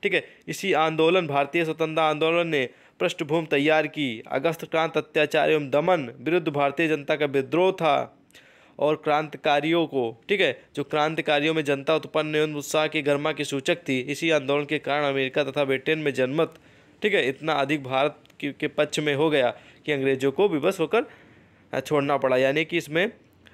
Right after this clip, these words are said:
सपोर्ट जो था वो अमेरिका और ब्रिटेन का काफ़ी सपोर्ट था। ठीक है, इसमें बताया जा रहा है इतना भारत पक्ष में हो गया और अंग्रेजों को विवश होकर जाना पड़ा।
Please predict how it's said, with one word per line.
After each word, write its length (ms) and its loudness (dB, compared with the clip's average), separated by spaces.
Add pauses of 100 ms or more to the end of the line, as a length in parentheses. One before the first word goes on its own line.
(120)
सपोर्ट 380 2
जो 120 4
था 240 0
वो 160 2
अमेरिका 500 0
और 140 2
ब्रिटेन 340 -2
का 80 -8
काफ़ी 280 -2
सपोर्ट 320 -4
था। 260 -2 (160)
ठीक 120 -2
है, 140 -6 (640)
इसमें 240 -2
बताया 300 2
जा 120 2
रहा 80 2
है 40 0
इतना 180 -2
भारत 340 -2 (220)
पक्ष 200 -4
में 140 -2
हो 160 -2
गया 180 2
और 160 2
अंग्रेजों 340 -2
को 60 0
विवश 300 -4
होकर 220 -4
जाना 300 -2
पड़ा। 260 -8